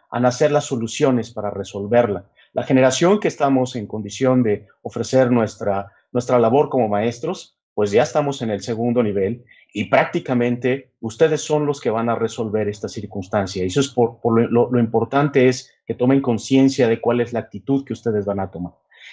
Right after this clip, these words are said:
Bueno, tomé de ejemplo este, esta pequeña caricatura, porque bueno, en las clases actuales donde uno hace un enlace virtual, eh, cualquiera que sea la modalidad y la plataforma,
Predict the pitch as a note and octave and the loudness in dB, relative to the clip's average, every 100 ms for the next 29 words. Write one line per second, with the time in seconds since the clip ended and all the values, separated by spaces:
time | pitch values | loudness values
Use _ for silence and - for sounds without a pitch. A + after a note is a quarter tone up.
0 | - B2+ B2+ B2 C3+ D#3 E3+ C#3 G#2+ F#2+ | -8 2 2 4 6 6 6 6 4 0
1 | - - C#3+ C#3+ B2+ B2+ A#2+ G#2+ F#2 - | -6 -4 -2 0 0 0 -2 -2 -2 -10
2 | _ _ - B2+ B2+ B2 B2+ A2 G#2+ G#2 | _ _ -4 0 2 2 2 -2 -2 -4
3 | C#3+ C#3 C3 C3 _ _ _ B2 A#2 C#3+ | 2 2 2 0 _ _ _ -4 0 2
4 | F#3 D3 G#3+ _ _ _ A2+ A2+ G#2+ - | 4 2 -2 _ _ _ -8 -4 -4 2
5 | D3 D3 D3+ C3+ - C#3+ C3 A2+ G2+ G#2 | 2 2 -10 -10 0 2 2 -2 -8 -8
6 | G#2+ C3 C3 C#3 C3+ A#2+ G2+ G#2 A#2 - | -4 -2 -2 -2 -6 -6 -4 -4 -4 -4
7 | A#2+ - _ G#2 A#2+ A#2 C3+ B2+ C#3 _ | -6 -6 _ -2 -2 2 4 4 2 _
8 | _ _ F2+ F#2 A2 G2 - B2+ - - | _ _ -14 -10 -8 -4 0 0 -2 -4
9 | A#2 A2+ G2+ G2 F#2 G2 A2 A2 F#2+ G2 | -4 -2 -4 -4 -4 2 2 2 -4 -4
10 | F#2+ G2+ B2 B2 B2 C3 - | -6 -2 2 4 4 2 -4